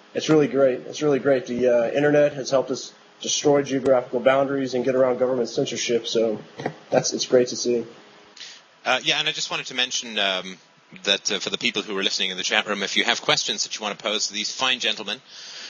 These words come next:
Speaker 2: then, uh, just type them into the chat room, and I will be happy to, um,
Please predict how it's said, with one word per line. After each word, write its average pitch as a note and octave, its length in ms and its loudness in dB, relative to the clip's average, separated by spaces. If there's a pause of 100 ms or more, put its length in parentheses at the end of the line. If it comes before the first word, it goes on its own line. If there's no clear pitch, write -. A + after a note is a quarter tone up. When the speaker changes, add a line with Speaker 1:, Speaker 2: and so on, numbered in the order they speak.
(140)
Speaker 2:
then, F#2 440 -2
uh, F2 280 -2
just - 300 -6
type G#2 160 -4
them G2 120 -10
into F2+ 140 -8
the E2+ 60 -14
chat G2 220 0
room, G2 160 -6
and F2+ 80 -6
I F2 100 -2
will F2 100 -4
be F2 120 -10
happy F#2+ 300 -4
to, E2+ 480 -4
um, D#2+ 380 -4